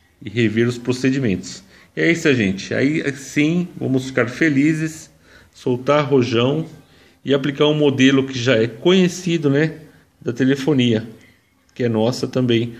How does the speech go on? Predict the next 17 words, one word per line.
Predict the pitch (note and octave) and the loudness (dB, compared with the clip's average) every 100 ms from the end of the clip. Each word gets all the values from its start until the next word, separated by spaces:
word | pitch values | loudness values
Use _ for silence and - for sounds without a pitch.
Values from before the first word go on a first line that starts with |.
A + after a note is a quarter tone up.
| - - | -20 -14
hoje | - B2+ C3 | 0 0 0
explorada | - B2+ C3 C3 | 0 4 4 4
por | C3+ | 2
empresas | C3+ C3 C3+ C3+ | 2 0 0 0
privadas, | - D3+ C3+ A#2 G2+ G2 - - - _ | -2 0 2 2 2 -2 -4 -16 -20 _
que | A#2 | -6
geram | A#2 B2+ A#2+ | 2 2 2
empregos, | A2+ - B2 C#3+ D3+ D#3+ - - _ _ _ _ _ _ _ _ _ - | -2 0 2 2 2 -2 -6 -18 _ _ _ _ _ _ _ _ _ -4
investimentos | D#3+ D#3 D3 D3 C3 A#2+ B2+ C3+ - | 0 4 4 4 2 4 2 0 -2
no | C#3+ | 2
Brasil. | C#3+ C#3+ A2+ G2 F#2+ - - - _ _ _ _ | 4 6 4 2 0 -10 -20 -20 _ _ _ _
E | A2 | -2
aumentou | A2+ B2 A#2+ B2 | 0 2 0 2
a | B2+ | 4
nossa | C3 C3 | 4 2
arrecadação | C3+ C3 C3+ C3 C3+ - B2+ | -2 0 2 2 0 0 0
aqui. | C3 - F#2+ | 0 -4 -6